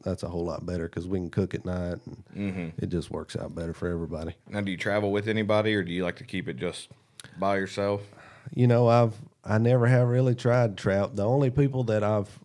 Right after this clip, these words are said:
Speaker 1: I've really roomed with a lot, I roomed with Andy Montgomery and, and Ott, and now that they've moved on to the Bass Pro Tour, obviously, uh, our schedules don't line up anymore. So,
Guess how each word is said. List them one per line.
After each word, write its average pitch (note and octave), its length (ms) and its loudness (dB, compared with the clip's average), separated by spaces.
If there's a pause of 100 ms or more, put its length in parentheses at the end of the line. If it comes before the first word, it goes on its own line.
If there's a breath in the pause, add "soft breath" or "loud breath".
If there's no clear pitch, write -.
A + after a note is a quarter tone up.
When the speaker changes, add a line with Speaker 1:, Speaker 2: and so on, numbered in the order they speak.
Speaker 1:
I've G2 180 -2
really A#2 240 2
roomed A2+ 380 0
with A2 180 -2
a G#2 80 -2
lot, G#2 380 0
I G2 60 -2
roomed G2+ 340 -2
with F#2+ 160 -4
Andy G#2 200 -2
Montgomery G2 540 0
and, F2+ 300 -6
and F#2 200 -8
Ott, F#2 440 -4
and F#2+ 160 -2
now F#2 160 -2
that F#2 160 -4
they've F#2 180 -2
moved F#2 300 -2
on F#2 240 0
to F#2+ 80 -8
the F2+ 80 -2
Bass F2+ 260 -2
Pro G2 220 -2
Tour, F2+ 320 -2
obviously, F2+ 500 -6 (500 soft breath)
uh, F2+ 180 -4
our F#2 140 -4
schedules F2 440 -2
don't F2+ 200 -2
line F2 220 -2
up E2 160 -6
anymore. E2+ 420 -4
So, F2 320 -10